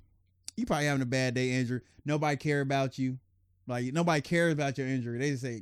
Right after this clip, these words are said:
"Go to work still." And I'll say, and I say, "I'm hurt." Then he just yell at me, say, "You done." I'm gonna take that disrespect. At that point, I don't care about nobody on this organization 'cause y'all don't care about me.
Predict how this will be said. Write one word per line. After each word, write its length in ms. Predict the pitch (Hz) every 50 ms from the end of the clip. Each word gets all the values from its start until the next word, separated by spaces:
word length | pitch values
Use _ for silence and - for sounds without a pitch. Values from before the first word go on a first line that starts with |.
| - 95
"Go 100 | - 139
to 80 | 139 139
work 160 | 143 139 127
still." 340 | - - 151 151 135 101 - - _ _ - - _ - - - - -
And 80 | 120
I'll 140 | 139 160 156
say, 320 | - 170 156 151 143 135
and 120 | 123 131 139
I 120 | 151 165
say, 420 | 147 - 151 135 131 123 117 113 - _ _ _ _ _ _ _ _
"I'm 160 | - 127 123
hurt." 460 | 117 110 117 151 175 165 123 107 - - _ _ _ _ _ _ _ _ _ _ _ _ -
Then 120 | 117 120
he 140 | 131 165 170
just 160 | 135 117 110
yell 180 | 117 131 151 143
at 80 | 127 123
me, 60 | 123
say, 140 | 123 139 143
"You 120 | 135 131
done." 480 | 117 101 117 131 156 147 113 98 90 - - _ _ _ _ _ _ _ _ _ -
I'm 80 | 202
gonna 120 | 240 233 196
take 160 | 262 254 175
that 180 | 175 160 151 151
disrespect. 460 | 160 139 123 123 - 139 - - - _ _ _ _ _ _ _ _ _ -
At 160 | 170 196 180
that 200 | 208 214 208 175
point, 320 | - 220 220 175 127 - - _ _ _ _ _ - _ - - -
I 180 | 226 330 359
don't 180 | 349 320 214 -
care 200 | - 247 226 214
about 260 | 196 180 170 160 160
nobody 480 | 175 185 196 208 220 214 202 214 196 190
on 80 | 185
this 140 | 185 180 175
organization 580 | 180 185 175 165 160 156 160 185 185 156 143 135
'cause 180 | - 151 131 135
y'all 180 | 180 214 220
don't 120 | 196 180 170
care 160 | - 196 180
about 240 | 165 160 147 131 127
me. 240 | 170 196 147 -